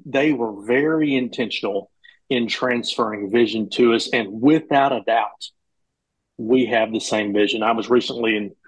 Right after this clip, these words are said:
Washington, D C last number of months, um, on some, on some cattle business. And when I came back, Hetty didn't know I was there.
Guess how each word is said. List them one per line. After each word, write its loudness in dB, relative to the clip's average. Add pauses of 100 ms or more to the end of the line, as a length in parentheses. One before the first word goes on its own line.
(560)
Washington, 0
D 0
C 0 (200)
last 0
number 0
of -4
months, -2 (340)
um, 0 (120)
on 2
some, -6
on 0
some -8
cattle 0
business. -2
And 0 (380)
when 4
I 0
came 0
back, 4
Hetty 4
didn't 0
know 0
I -4
was -10
there. 0